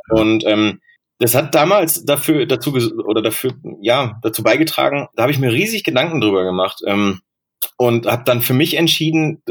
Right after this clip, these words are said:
dass ich das nicht mehr möchte. Also ich guck mir mittlerweile die Instagram-Kanäle oder die Facebook-Kanäle der Leute, mit denen ich zusammenarbeite, relativ genau an. Und, ähm,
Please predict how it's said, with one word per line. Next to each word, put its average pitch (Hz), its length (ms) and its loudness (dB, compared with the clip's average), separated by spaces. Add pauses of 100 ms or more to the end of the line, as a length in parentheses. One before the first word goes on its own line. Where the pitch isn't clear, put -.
(100)
dass 120 200 -2
ich 123 200 -4
das 117 180 -2
nicht 107 140 -2
mehr 107 100 0
möchte. 85 520 -4
Also 104 160 0
ich 120 260 -2
guck 160 160 -2
mir 135 100 0
mittlerweile 120 540 2
die 110 160 2
Instagram-Kanäle 117 920 0
oder 104 140 0
die 104 120 -2
Facebook-Kanäle 110 760 -2 (380)
der 107 100 2
Leute, 117 280 2
mit 107 140 0
denen 107 120 2
ich 110 80 -6
zusammenarbeite, 101 560 -2
relativ 107 320 -2
genau 98 320 2
an. 127 320 0 (360)
Und, 123 460 2
ähm, 113 380 0